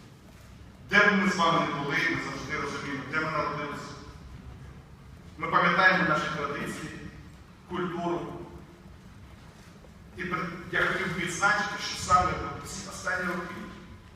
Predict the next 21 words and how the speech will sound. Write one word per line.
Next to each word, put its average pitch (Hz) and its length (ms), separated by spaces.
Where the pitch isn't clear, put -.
нам 156 180
вдалося 165 320
повернути - 840
державну - 640
політику - 520
по 156 100
відношенню - 640
до - 200
громад - 680
і - 80
зробити 180 300
їх 160 220
справедливою. 175 640
Хто 262 280
б - 20
міг - 160
подумати 214 520
декілька 202 360
років 180 340
назад, - 240
що - 260